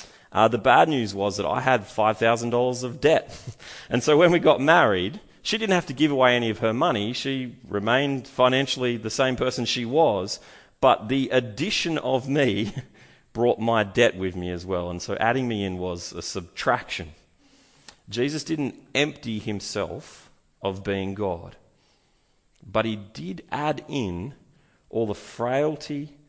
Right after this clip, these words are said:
and weakness of being a human. That is what was added to the Godhead.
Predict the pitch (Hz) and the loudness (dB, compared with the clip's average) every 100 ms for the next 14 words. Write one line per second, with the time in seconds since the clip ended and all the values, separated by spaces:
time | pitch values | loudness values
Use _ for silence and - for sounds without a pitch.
0 | _ _ _ _ - 104 101 107 143 147 | _ _ _ _ -6 -4 -4 -2 -2 -2
1 | 85 80 113 - - - _ - 98 101 | -8 -8 -8 -12 -12 -16 _ -12 -10 -6
2 | 101 101 - 90 73 73 - _ _ _ | -6 -8 -10 -10 -10 -12 -20 _ _ _
3 | _ _ _ - 104 139 110 87 - _ | _ _ _ -18 -6 -4 -4 -6 -12 _
4 | _ - 98 104 101 92 - 107 117 78 | _ -16 -10 -8 -8 -8 -8 -6 -6 -8
5 | 76 - _ _ _ _ - 92 87 87 | -10 -18 _ _ _ _ -12 -10 -8 -4
6 | 90 85 85 87 | -4 -4 -10 -18